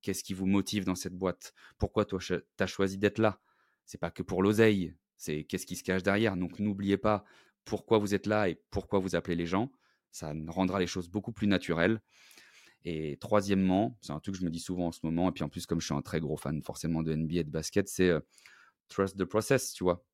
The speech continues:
Genre, en fait, euh, c'est con à dire, ça fait très bateau, mais c'est la réalité. C'est qu'arrête de foutre la charrue avant les bœufs, arrête de croire que ton call, il est déjà plié avant même de l'avoir composé.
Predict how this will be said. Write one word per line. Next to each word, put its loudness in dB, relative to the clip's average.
Genre, -4
en -4
fait, 0
euh, -2
c'est -8
con -2
à 4
dire, 2
ça -14
fait -8
très -4
bateau, 6
mais 2
c'est -6
la -2
réalité. -2
C'est -10
qu'arrête -2
de -2
foutre -8
la 0
charrue -4
avant -2
les 0
bœufs, 6
arrête -2
de 0
croire 0
que -4
ton -2
call, 0
il 2
est 0
déjà -2
plié 0
avant 0
même 2
de 0
l'avoir 0
composé. 2